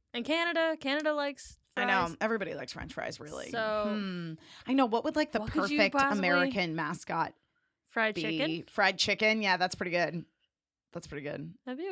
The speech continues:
Speaker 1: okay with
Speaker 2: Yeah.
Speaker 1: fried chicken.
Speaker 2: I'm surprised it's not, like, a cowboy. You know what I
Speaker 1: Yeah.
Speaker 2: mean? 'Cause I feel like a lot of the times when there is a Western character in a show,
Speaker 1: He's
Speaker 2: they,
Speaker 1: always a
Speaker 2: oh, he's a
Speaker 1: cowboy.
Speaker 2: cowboy.
Speaker 1: <laughs>
Speaker 2: Yeah.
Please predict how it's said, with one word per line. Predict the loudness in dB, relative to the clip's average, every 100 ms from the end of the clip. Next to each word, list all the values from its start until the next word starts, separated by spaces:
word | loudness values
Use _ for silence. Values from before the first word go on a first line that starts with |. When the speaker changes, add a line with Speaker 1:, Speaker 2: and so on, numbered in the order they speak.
| -8
Speaker 1:
okay | -8
with | -8
Speaker 2:
Yeah. | -6
Speaker 1:
fried | -6 -6
chicken. | -8 -8 4
Speaker 2:
I'm | 4
surprised | 6 0 4 4 4 2
it's | -2 4
not, | 6 6 4
like, | 0 0
a | -2
cowboy. | 2 2 2 -4
You | -2 4
know | 6
what | 8 8
I |
Speaker 1:
Yeah. | 8 6
Speaker 2:
mean? | 4
'Cause | 2
I | 2
feel | 4 2
like | 2 4
a |
lot | 4 4
of | 2
the |
times | -2 -2 -2 -4 0
when | 0 0 -6 -14 -20 2
there | 4 4
is | 2 0 0 -2
a | -2 -2
Western | 2 2 2 2 2 2 0 -4
character | -2 0 -2 0 0 2 0
in | -2
a | -2
show, | 0 2 4 2 0 -4
Speaker 1:
He's | 0 2 4
Speaker 2:
they, |
Speaker 1:
always | 4 0 -4
a | -2 4
Speaker 2:
oh, | 6
he's | 6
a | 6
Speaker 1:
cowboy. | 6 6 2 8
Speaker 2:
cowboy. | 10 10
Speaker 1:
<laughs> | 6
Speaker 2:
Yeah. | 4 4